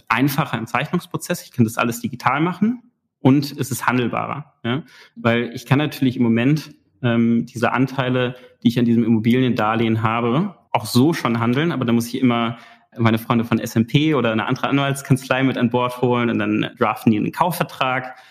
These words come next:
und es kostet Geld in der Abwicklung und ist kompliziert und das kann ich jetzt viel einfacher machen, indem ich den Token von einem Wallet ins nächste schiebe, ja? Und diese,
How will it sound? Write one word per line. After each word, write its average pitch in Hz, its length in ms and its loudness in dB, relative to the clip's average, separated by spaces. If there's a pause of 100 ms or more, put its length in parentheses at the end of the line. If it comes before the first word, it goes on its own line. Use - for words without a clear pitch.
(140)
und 117 140 -2
es - 140 -12
kostet - 320 -10
Geld 143 320 0
in 120 80 -6
der 113 140 -2
Abwicklung 135 640 -2 (200)
und 120 240 0
ist - 320 -10
kompliziert 170 460 0
und 123 120 2
das 127 140 -4
kann 127 140 0
ich 127 80 -4
jetzt 123 180 -2
viel 120 120 0
einfacher 117 400 -2
machen, 113 340 0
indem 117 160 4
ich 117 80 -4
den 110 140 -2
Token 120 680 0
von 113 220 -2
einem 113 300 2
Wallet 113 520 -2
ins - 260 -4
nächste 123 360 0
schiebe, 120 420 -4 (180)
ja? 139 180 0 (280)
Und 117 180 4
diese, 117 540 0